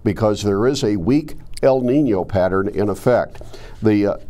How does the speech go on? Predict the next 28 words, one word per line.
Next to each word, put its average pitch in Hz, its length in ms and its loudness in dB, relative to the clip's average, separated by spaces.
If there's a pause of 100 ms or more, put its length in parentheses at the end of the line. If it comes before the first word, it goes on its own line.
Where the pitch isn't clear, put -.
(140)
uh, 104 120 4
water 127 320 0
temperatures 131 680 -2
off 117 220 0
the 110 80 -2
coast 127 320 0
of 101 80 -2
South 110 320 0
America 104 480 0
toward 113 280 -2
the 92 140 0
international 101 680 -2
date 107 280 -2
line 98 440 0 (300)
are 107 160 0
generally 151 600 0
running 113 640 0 (640)
at 110 220 2
a, 101 220 2 (100)
uh, 95 160 2
value 127 680 2
of 98 220 0
around 110 340 0
a 85 80 -2
half 123 280 0
degree 107 320 0
Celsius 151 680 -2
to 120 340 0